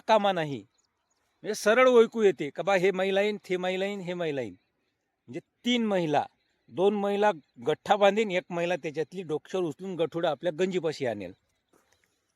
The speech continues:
अशी सोंगणीची पद्धत आहे शेतकरी मित्रांनो. तुम्हाला पटली का? बघा, आता पुन्हा सांगतो मी. आता हे एक लाईन आहे, आता हे एक लाईन आहे,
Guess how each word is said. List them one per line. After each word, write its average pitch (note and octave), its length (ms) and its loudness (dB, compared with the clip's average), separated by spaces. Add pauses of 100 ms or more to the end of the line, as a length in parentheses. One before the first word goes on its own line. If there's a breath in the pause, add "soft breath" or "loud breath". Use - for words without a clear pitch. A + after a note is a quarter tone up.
(400)
अशी C4 520 6 (140)
सोंगणीची G3 440 2
पद्धत E3+ 400 2
आहे E3+ 100 6
शेतकरी A#2+ 320 -6
मित्रांनो. F#2+ 360 -12 (3250)
तुम्हाला A3 240 10 (100)
पटली A3+ 320 4
का? A#3 140 10 (560)
बघा, C3+ 200 -2 (320)
आता E3 120 -4 (140)
पुन्हा F#3+ 240 4
सांगतो E3+ 300 -2
मी. F3 100 -4 (520)
आता C#3+ 180 2
हे F#3+ 160 12
एक A3 280 10
लाईन G#3+ 280 8
आहे, G#3 260 4 (1000)
आता C3 220 -2
हे A3 320 6
एक G3+ 140 2
लाईन E3 360 4
आहे, C#3 200 0